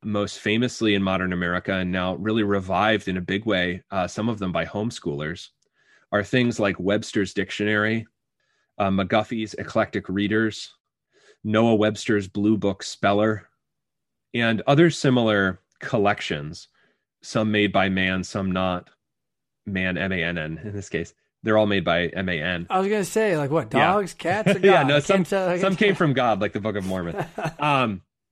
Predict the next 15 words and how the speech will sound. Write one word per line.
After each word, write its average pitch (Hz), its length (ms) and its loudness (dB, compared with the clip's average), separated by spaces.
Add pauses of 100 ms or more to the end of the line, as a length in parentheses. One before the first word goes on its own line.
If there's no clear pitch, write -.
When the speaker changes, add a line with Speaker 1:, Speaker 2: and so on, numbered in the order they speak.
(180)
Speaker 1:
another, 104 540 2
another 110 340 2
Yankee 104 400 0
nineteenth 98 300 -2
century 90 280 -4
product, 85 460 -4
but 107 320 0
Speaker 2:
Fair 127 160 -6
enough. 147 480 -2 (260)
Speaker 1:
but 139 180 2
these 143 260 4
things, 147 420 4
these 113 300 -8
things 139 320 2
will 107 400 0